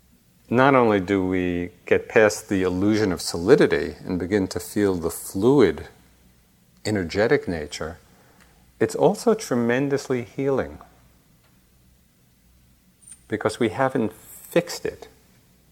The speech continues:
You know, we're not solidifying it. And there's a tremendous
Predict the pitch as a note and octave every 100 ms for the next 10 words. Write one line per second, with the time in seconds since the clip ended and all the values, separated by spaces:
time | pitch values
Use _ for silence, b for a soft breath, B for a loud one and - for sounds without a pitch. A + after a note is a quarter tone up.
0 | _ A2 G2 G2+ A#2 A#2+ - - G2 G2+
1 | C#3+ C3+ - F2 D#2 D#2 D2+ - - b
2 | b b b b b G#2+ A2+ C3+ C3 -
3 | C3+ C3 D#3 F#3 F#3+ F3+ -